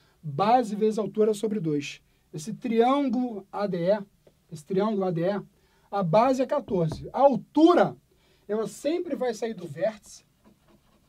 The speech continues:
vai até o lado oposto ou o seu prolongamento. Se eu prolongo o lado que tá oposto a esse vértice, ó, se eu prolongar isso aqui, a minha altura vai ser o vinte. Então acabou a questão. A área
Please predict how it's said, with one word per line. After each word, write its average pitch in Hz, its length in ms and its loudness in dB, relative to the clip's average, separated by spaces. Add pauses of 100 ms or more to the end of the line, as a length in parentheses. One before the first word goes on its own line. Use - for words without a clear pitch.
(480)
vai 226 260 4
até 240 200 0
o 285 120 2
lado 247 300 4
oposto 247 560 2
ou 277 200 8
o 262 40 0
seu 262 300 2
prolongamento. 262 800 4 (420)
Se - 220 2
eu 277 100 6
prolongo 277 680 10
o 240 40 4
lado 226 280 4
que - 80 -10
tá 247 80 -2
oposto 226 460 2
a 208 40 -4
esse 185 160 -4
vértice, 202 480 -2
ó, 170 80 -2
se 160 100 -8
eu 185 60 -4
prolongar 214 460 0
isso 220 160 -4
aqui, 226 280 0 (600)
a 175 100 -4
minha 208 140 0
altura 240 300 -2
vai 247 120 -2
ser 277 140 -4
o 302 60 -2
vinte. 214 420 -10 (400)
Então 214 220 -6
acabou 247 360 2
a 240 60 0
questão. - 340 -16 (540)
A 202 100 -6
área 240 320 2